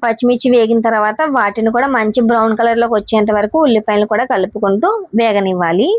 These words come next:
ఈ వంట చేసింది ఎవరో కాదండి, మా బావగారండి, అంటే మా పెద్దమ్మ వాళ్ళ అమ్మాయి, మా అక్క వాళ్ళ హస్బెండ్. ఉల్లిపాయలు మగ్గిన తర్వాత నీట్గా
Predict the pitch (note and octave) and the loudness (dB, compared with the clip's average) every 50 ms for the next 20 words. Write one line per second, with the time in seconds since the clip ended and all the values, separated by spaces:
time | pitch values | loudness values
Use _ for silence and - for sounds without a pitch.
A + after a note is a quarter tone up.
0 | - _ _ _ _ _ _ _ _ _ _ _ _ _ _ _ _ _ _ _ | -4 _ _ _ _ _ _ _ _ _ _ _ _ _ _ _ _ _ _ _
1 | _ _ _ _ _ _ _ _ _ - C4 C#4+ D4 C#4+ C4 B3+ A3+ A3 A3 C4+ | _ _ _ _ _ _ _ _ _ 0 2 2 4 2 2 0 0 0 0 0
2 | D4+ D4+ D#4+ D4 C#4 C#4 C#4+ C#4 C4+ C4+ B3 A3+ G#3+ G#3+ A3 B3+ C#4+ C#4+ C4+ B3 | 0 2 2 2 2 2 0 0 2 2 2 0 0 0 0 0 0 0 0 0
3 | A3 G#3+ G#3+ G#3+ G#3+ G#3 G3 - - A3 A3+ A3+ A3+ A3+ G#3 G3 F#3+ G3 G3 G#3 | 0 0 0 0 2 0 0 0 2 0 0 2 0 0 0 0 0 0 0 0
4 | G3+ G3+ G3+ F#3+ F#3 F3 G3 - - - _ _ - - - _ - - G#3+ G#3+ | 0 0 0 -2 -2 -4 -6 -8 -12 -16 _ _ -20 -20 -18 _ -4 0 0 0
5 | G#3 A3+ A#3+ D4+ E4 E4+ D#4+ - C4+ B3+ G#3+ G3+ A3 A3 A3 A3 A3+ A3+ A3+ B3 | 2 2 0 0 2 0 0 0 0 -2 0 0 -2 0 0 0 0 2 0 0
6 | B3+ A#3+ A3+ G#3 G#3 G3+ F#3+ F3 - - A3+ A3+ A3+ G#3 - - G3+ G#3+ G#3+ G#3+ | 0 0 0 0 0 0 -2 -2 0 0 0 0 0 -2 -2 -2 -2 0 0 2
7 | A3+ C#4+ C#4+ C4 G#3 G3 G3 G3 F3 E3+ E3 D#3+ D3 - _ _ _ _ _ _ | 2 2 2 0 0 -2 -2 -2 0 0 0 -2 -4 -6 _ _ _ _ _ _
8 | _ _ _ _ _ - B3 A#3+ - C4+ C#4 D4+ D4+ C#4 B3 G#3+ G#3+ A#3+ B3 A#3+ | _ _ _ _ _ -6 -6 -4 0 0 0 0 0 -2 -2 0 0 0 0 0
9 | B3+ A#3+ A3+ A3 G#3+ G#3+ - C#4 D#4 E4 D#4 C#4 B3 A#3 A3 B3+ A#3+ A#3+ B3+ | 0 0 0 0 -2 -2 -2 -2 -2 0 2 2 2 2 2 2 2 2 2